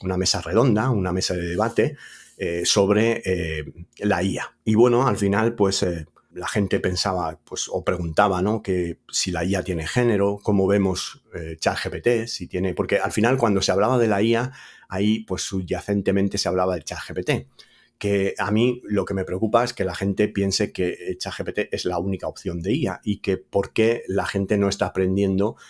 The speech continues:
a utilizar modelos de lenguaje, eh, L L Ms o G P Ts, eh, modelos preentrenados de lenguaje, para hacer sus propios,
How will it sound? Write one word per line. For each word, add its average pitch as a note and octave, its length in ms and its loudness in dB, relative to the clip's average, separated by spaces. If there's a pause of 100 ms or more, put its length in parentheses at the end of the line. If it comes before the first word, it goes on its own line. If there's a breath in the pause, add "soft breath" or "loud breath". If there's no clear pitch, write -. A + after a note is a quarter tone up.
(160 loud breath)
a G2+ 80 0
utilizar G2 480 -2
modelos F#2 540 2
de F2+ 240 2
lenguaje, F2 600 -2 (360 soft breath)
eh, F2 320 -10
L G2+ 180 2
L F#2+ 280 2
Ms A2 420 -2 (300)
o D#2+ 440 -4
G - 240 -2
P D#2 120 -6
Ts, G#2+ 440 -2 (140)
eh, D2+ 160 -10
modelos E2+ 420 -4
preentrenados F#2+ 760 -2
de F#2+ 100 0
lenguaje, F#2+ 480 -2 (300 loud breath)
para G2+ 160 2
hacer G2+ 200 0
sus - 240 -2
propios, G2+ 560 2